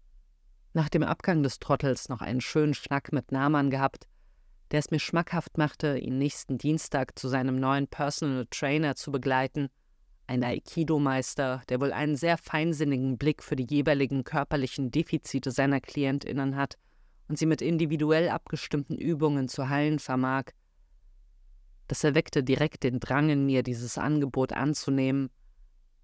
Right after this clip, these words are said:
auch oder gerade weil die Vorstellung sanfte Angst in mir auslöste. Die ganzen letzten Jahre habe ich meinen Sport entschieden alleine betrieben, um in meinem eigenen Rhythmus so peinlich herumschnaufen zu können, wie ich will,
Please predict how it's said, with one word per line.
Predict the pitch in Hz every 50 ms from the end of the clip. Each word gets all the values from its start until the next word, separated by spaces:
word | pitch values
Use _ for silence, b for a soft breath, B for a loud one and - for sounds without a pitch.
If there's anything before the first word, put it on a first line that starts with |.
| - - -
auch | - - 143 165 170 165 - _
oder | - - 139 165 165
gerade | 156 170 170 165 175 170 151
weil | 160 160 170 170
die | 143 135
Vorstellung | - - 165 143 151 - - - 143 131 127 131 135 117
sanfte | 131 135 139 143 - - - -
Angst | - 139 156 - - - -
in | 107 143 143
mir | 135 123 113
auslöste. | 123 135 131 - - 147 143 139 - - - 139 131 - - _ _ _ _ - - _ - - - - _ - - - _ _ - - -
Die | - 131
ganzen | 156 160 175 165 - - 151
letzten | 135 135 - - - - 135
Jahre | 123 127 135 139 131 127
habe | 135 123 120
ich | 113 -
meinen | - 127 127 123
Sport | - - - 131 127 135 139
entschieden | - - 107 - - - 156 147 143 127 127
alleine | 107 113 123 123 123 131 135 139
betrieben, | 120 - - - - 143 139 135 135 139 131 - _ _ - - _ _ _ - - _ _ _ _ _ _ _ _ _
um | - 123 127
in | 127 123
meinem | 120 117 120 123 117 123
eigenen | 80 113 131 135 131 139 131 127 123
Rhythmus | 127 127 143 - - 160 143 127 - -
so | - 113
peinlich | - - - 127 143 156 151 135 - -
herumschnaufen | 120 110 143 156 156 - - - - - 135 - 151
zu | 135 - 123
können, | - - 139 131 135 131 123
wie | 127 131
ich | - - -
will, | 143 143 151 156 151 147